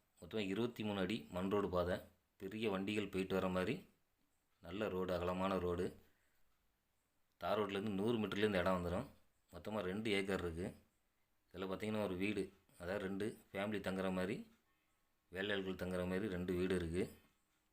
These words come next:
ஒரு குடோனு, ரெண்டு பண்ணை,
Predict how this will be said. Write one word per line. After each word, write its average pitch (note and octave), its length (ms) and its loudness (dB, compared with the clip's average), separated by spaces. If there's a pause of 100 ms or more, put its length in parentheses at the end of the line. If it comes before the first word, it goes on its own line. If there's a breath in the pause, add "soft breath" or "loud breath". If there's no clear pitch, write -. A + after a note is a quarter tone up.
(1120)
ஒரு F2+ 160 -8
குடோனு, F#2+ 540 -2 (340)
ரெண்டு F#2 280 -8
பண்ணை, F#2 360 0